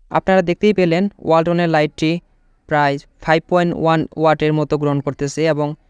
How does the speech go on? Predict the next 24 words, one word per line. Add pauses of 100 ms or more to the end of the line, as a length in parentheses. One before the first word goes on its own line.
(120)
সুপারস্টারের
লাইটটি, (360)
এ,
ফোর
পয়েন্ট
এইট
ওয়াটের
মতো
গ্রহণ
করতেছে। (640)
তো
আয়তনের (260)
দিক
থেকে (340)
আমাদের (420)
ওয়ালটনের
লাইটটি
কিছুটা
ছোট
এবং (260)
সুপারস্টারের
লাইটটি
কিছুটা
বড়।